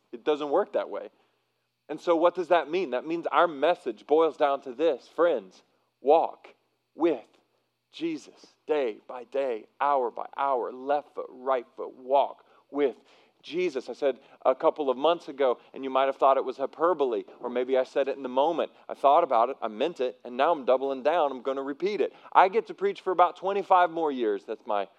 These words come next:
rough estimate, Lord willing, right? I get about twenty-five more years left in this run, and I preach about forty times a year in this church, which means I've got about a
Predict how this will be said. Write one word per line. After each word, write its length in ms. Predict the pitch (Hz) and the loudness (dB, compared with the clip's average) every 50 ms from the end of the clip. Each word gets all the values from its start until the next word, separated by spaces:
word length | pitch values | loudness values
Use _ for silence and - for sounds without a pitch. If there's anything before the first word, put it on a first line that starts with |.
| _ _ | _ _
rough 240 | 117 110 104 98 - | 0 0 0 2 2
estimate, 440 | 104 101 98 - - 98 95 82 - _ | 0 0 0 -4 -12 -14 -14 -16 -16 _
Lord 280 | 104 110 107 104 92 | -4 -2 -2 -2 -2
willing, 300 | 92 101 95 95 92 90 | -4 -8 -8 -8 -8 -10
right? 280 | 95 107 120 131 143 139 - _ _ - - - - | -4 0 0 0 0 -2 -8 _ _ -20 -20 2 2
I 100 | 190 196 | 2 4
get 140 | 196 208 190 | 4 2 4
about 400 | 180 180 160 156 151 147 - _ | 4 2 2 2 2 0 -4 _
twenty-five 680 | - 165 175 170 160 - - 160 147 143 143 139 143 | -8 -6 -4 -4 -6 -2 2 2 4 4 4 0 -2
more 260 | 143 139 131 135 135 | -6 -4 -2 -2 -2
years 380 | 135 123 123 123 120 120 120 - | -2 -4 -4 -4 -4 -4 -4 -4
left 340 | 127 113 110 117 117 - - | -2 -2 -2 -2 -4 -8 -14
in 280 | - 117 117 113 117 | -12 -12 -12 -12 -10
this 280 | 107 110 113 113 - - | -8 -8 -8 -8 -8 -10
run, 300 | 101 98 98 107 120 120 | -8 -6 -6 -6 -6 -6
and 100 | 98 107 | -6 -4
I 100 | 117 123 | -4 -4
preach 320 | 120 - - 117 120 117 | -6 -8 -10 -12 -12 -12
about 340 | - - - 110 110 - - _ | -8 -4 -2 -2 -2 -4 -8 _
forty 280 | 127 120 127 135 127 | -8 -8 -8 -8 -8
times 360 | 113 - 101 101 104 110 101 | -12 -10 -12 -10 -10 -12 -16
a 60 | 107 104 | -18 -18
year 240 | 101 110 113 113 | -10 -8 -8 -8
in 220 | - - 117 117 117 | -8 -10 -12 -14 -8
this 180 | 113 135 135 | -8 -8 -8
church, 380 | - - - 107 113 139 143 - _ - - _ | -10 -12 -6 -6 -6 -6 -6 -10 _ -20 -20 _
which 180 | - 131 - - | -16 -16 -12 -10
means 200 | 139 139 131 147 | -12 -6 -2 -2
I've 140 | 151 147 | -2 0
got 180 | - 160 151 147 | 2 2 2 2
about 240 | 143 139 143 139 131 | 2 2 2 2 2
a 60 | 120 | 0